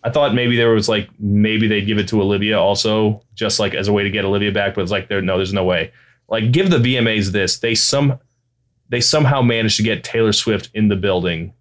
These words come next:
every year. I'm not sure how, but they do.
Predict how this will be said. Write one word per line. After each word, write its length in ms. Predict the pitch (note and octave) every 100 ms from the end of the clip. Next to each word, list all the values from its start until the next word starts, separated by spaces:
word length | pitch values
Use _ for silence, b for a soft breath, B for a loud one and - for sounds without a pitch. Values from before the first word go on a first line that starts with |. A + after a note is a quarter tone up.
| _ _ _ _ -
every 260 | F#2+ F2 F2
year. 400 | E2+ D#2 - - _ _ _ -
I'm 140 | G2+
not 200 | G#2+ G#2+
sure 220 | - A#2 G#2
how, 500 | G2+ F#2+ E2 E2 - _ _ _ _ _ _ _ _ _ -
but 160 | F2+
they 140 | - G2
do. 400 | G2 F2 D2+